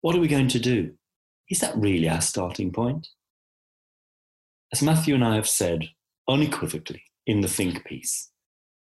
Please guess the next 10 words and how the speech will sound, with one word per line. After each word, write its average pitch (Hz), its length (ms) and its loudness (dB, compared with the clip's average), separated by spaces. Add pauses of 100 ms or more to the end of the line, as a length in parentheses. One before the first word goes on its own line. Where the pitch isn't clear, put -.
(120)
now 120 220 2
is 135 160 2
the 127 60 -2
time 117 380 0
to 110 120 0
return 107 400 0
to - 100 -2
more 101 280 0
humane 107 440 2
approaches, - 760 -8